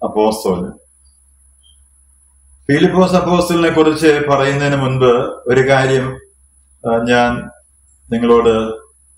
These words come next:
ഒരു തിരുത്തൽ പോലെ പറയണമെന്ന് ആഗ്രഹിക്കുന്നുണ്ട്. ആ, പല WhatsApp ഗ്രൂപ്പുകളിലും ഈ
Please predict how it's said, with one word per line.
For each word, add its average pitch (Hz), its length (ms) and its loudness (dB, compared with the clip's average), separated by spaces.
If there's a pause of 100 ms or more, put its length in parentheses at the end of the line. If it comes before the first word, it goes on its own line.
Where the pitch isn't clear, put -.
(240)
ഒരു 123 260 -2
തിരുത്തൽ 156 460 0
പോലെ 151 300 2
പറയണമെന്ന് 127 540 0
ആഗ്രഹിക്കുന്നുണ്ട്. 110 840 -2 (1120)
ആ, 98 220 -6 (400)
പല 139 440 2 (280)
WhatsApp 120 560 0
ഗ്രൂപ്പുകളിലും 117 880 0 (1200)
ഈ 98 380 -2